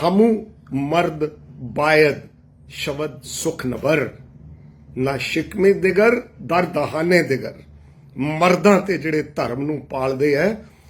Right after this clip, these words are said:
ਉਹਨਾਂ ਦੀ ਜ਼ੁਬਾਨ ਤੇ, ਤੇ ਉਹਨਾਂ ਦੇ ਹਿਰਦੇ ਵਿੱਚ ਸੱਚ ਸਮਾਇਆ ਹੁੰਦਾ ਹੈ। ਕੱਲ੍ਹ ਇਉਂ ਜਾਪ ਰਿਹਾ ਸੀ ਕਿ ਉਸ ਤਖਤ ਦੀ ਮਰਿਆਦਾ ਨੂੰ, ਅਕਾਲ ਤਖਤ ਮਹਾਨ ਹੈ, ਸਿੱਖ ਪੰਥ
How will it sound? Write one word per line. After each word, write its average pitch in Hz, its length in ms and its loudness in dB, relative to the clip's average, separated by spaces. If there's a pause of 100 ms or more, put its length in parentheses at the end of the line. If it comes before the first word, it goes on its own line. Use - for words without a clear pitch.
(160)
ਉਹਨਾਂ 156 280 0
ਦੀ 135 180 -4
ਜ਼ੁਬਾਨ 135 560 2
ਤੇ, 220 440 4 (320)
ਤੇ 170 60 -2
ਉਹਨਾਂ 160 400 -4
ਦੇ 131 240 -2 (120)
ਹਿਰਦੇ 165 340 6
ਵਿੱਚ 143 360 -4 (420)
ਸੱਚ - 560 0
ਸਮਾਇਆ 131 500 -4
ਹੁੰਦਾ 117 320 -6
ਹੈ। 208 300 -2 (260)
ਕੱਲ੍ਹ 202 260 6 (120)
ਇਉਂ 247 240 8
ਜਾਪ 180 340 2
ਰਿਹਾ 156 220 -2
ਸੀ 139 240 -10
ਕਿ 135 260 -10
ਉਸ 139 280 -6
ਤਖਤ - 440 -4
ਦੀ 160 120 -2
ਮਰਿਆਦਾ 123 520 -2
ਨੂੰ, 117 260 -4 (560)
ਅਕਾਲ 160 440 2
ਤਖਤ - 400 -8
ਮਹਾਨ 151 560 0 (100)
ਹੈ, 110 280 -8 (440)
ਸਿੱਖ - 340 0
ਪੰਥ 143 340 -8